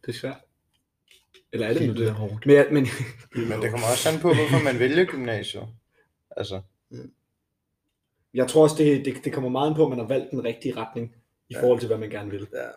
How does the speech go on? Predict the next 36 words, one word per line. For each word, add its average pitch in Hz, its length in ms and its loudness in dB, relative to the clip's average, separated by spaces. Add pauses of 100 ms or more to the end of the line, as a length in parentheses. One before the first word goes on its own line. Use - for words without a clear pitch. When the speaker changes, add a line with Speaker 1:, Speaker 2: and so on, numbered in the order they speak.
(120)
Speaker 2:
man 127 140 -4
skal 135 140 -4
være, 147 200 6
vir-, 160 360 0
virkelig 165 340 0
passe 117 140 -2
på, 113 220 0
Speaker 1:
I - 40 -8
Speaker 2:
altså. 117 140 -10
Speaker 1:
forhold 131 240 4
til, 135 120 0
når 127 100 0
Tobias 139 340 6
har 135 80 -4
valgt 120 220 0
en 117 80 -8
handelsskole, 139 500 -4
og - 60 -12
du 120 100 -2
har 113 80 4
valgt 107 220 -4
en, 104 240 -12 (100)
en 104 280 -16
studentereksamen. 107 920 -12
Speaker 2:
Ja. - 60 -16 (260)
Speaker 3:
Altså, - 180 -4
jeg 107 80 2
har 135 100 2
tænkt 135 240 -4
mig 113 120 0
at 101 80 0
være 104 160 0
helt 113 220 -2
ærlig. 98 320 2
Jeg 117 180 0
valgte 123 260 0